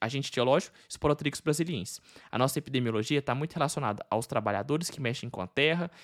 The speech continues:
e com, também com os gatos que podem passar a doença pela arranhadura ou pela lambedura. A nossa forma mais comum de contágio é a forma cutâneo-linfática, que acomete setenta por cento das pessoas. A imagem que a gente tem que ter em mente é da lin-, é da linfangite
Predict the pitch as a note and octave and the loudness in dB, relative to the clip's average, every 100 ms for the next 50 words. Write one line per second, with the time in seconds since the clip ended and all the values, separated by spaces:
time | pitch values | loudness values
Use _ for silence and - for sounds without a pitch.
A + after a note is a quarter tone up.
0 | - D3 E3+ E3 D#3+ G3 G3 F#3+ D#3 C#3+ | -8 -6 -4 -2 -4 -4 -4 -2 4 4
1 | F3 F#3+ C#3 C3 C3+ D3 - C#3+ D#3+ - | 4 -2 -8 -2 -2 -2 -2 -2 -2 0
2 | C#3 D3+ C#3 C#3+ C3 A#2+ D3 D#3+ E3 D#3 | 0 0 -2 -2 0 2 2 0 0 0
3 | C3+ D3 - C#3+ D3 D3 D3 C#3+ E3 D#3 | -2 -2 -2 -4 0 2 2 0 -2 -2
4 | F#2+ E2+ - - - - - A#2 C3+ D3+ | -4 -6 -10 -20 -20 -6 0 2 2 0
5 | C#3 B2+ A#2 D#3 C#3+ C3 A2+ - A2 B2+ | 2 4 2 0 0 -2 -4 -4 0 4
6 | C3 C3 A#2 - C#3+ C#3+ - D#3+ - C3+ | 4 2 0 2 2 2 0 -4 0 2
7 | C#3 C#3 E3+ C#3 A#2 - G2 - C3+ C#3 | 2 0 2 2 2 0 -6 -4 -2 -2
8 | - F3 A3 C4+ F#3 E3 C3 C3 A#2+ - | -2 -2 -2 -2 -2 -2 -4 -2 -4 -2
9 | F#2+ - - _ _ _ _ _ - - | -6 -6 -12 _ _ _ _ _ -20 -20
10 | - - C#3 C3 C#3+ D#3 E3+ C3+ D3 C3+ | -4 2 4 4 4 4 0 -2 -2 -4
11 | B2 B2 - G#2 A2+ B2 A#2+ - - - | -4 -4 -4 -4 -2 -2 -4 -12 -10 -4
12 | D#3 C#3 C3+ E3 G3 G3 - C3 C3+ B2+ | 4 4 6 2 0 -2 -4 0 2 2
13 | E3 G#3+ - G3+ F#3 D3 E3 | 2 2 0 0 2 2 0